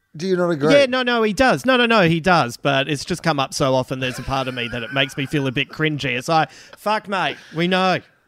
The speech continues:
Speaker 2: Why don't you
Speaker 1: Yeah.
Speaker 2: do an impression of someone who doesn't need to fucking bring it up all the time?
Speaker 1: I, oh, no, I disagree. I like an impression.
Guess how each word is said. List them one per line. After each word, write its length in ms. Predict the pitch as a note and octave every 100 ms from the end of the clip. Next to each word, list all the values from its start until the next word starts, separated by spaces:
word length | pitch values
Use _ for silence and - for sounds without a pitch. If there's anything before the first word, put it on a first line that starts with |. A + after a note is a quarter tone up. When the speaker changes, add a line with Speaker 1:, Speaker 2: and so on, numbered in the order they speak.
| _
Speaker 2:
Why 160 | G#3+ G#3
don't 100 | G#3+
you 60 | C#4
Speaker 1:
Yeah. 60 |
Speaker 2:
do 120 | G3+
an 100 | F#3+
impression 380 | F3 E3 F#3 G3
of 100 | F3+
someone 320 | F3 F#3 F3+
who 120 | F3 E3+
doesn't 320 | F3 F#3 F#3
need 120 | F3
to 40 | E3+
fucking 300 | F#3+ F#3 E3
bring 160 | F3
it 100 | E3+
up 160 | E3+ F#3
all 100 | F#3+
the 100 | F3+
time? 280 | E3+ A#2+ A#3
Speaker 1:
I, 320 | D#4+ F4 F4 - -
oh, 240 | C#4+ D4 D4
no, 220 | C#4+ D4
I 120 | D4+
disagree. 680 | - A#3 A3+ D3+ F3 E3 A#2+
I 300 | A#2 F3+ G#3
like 360 | A3 G#3+ A3 A3
an 120 | G#3
impression. 440 | G3 F3 A#2+ -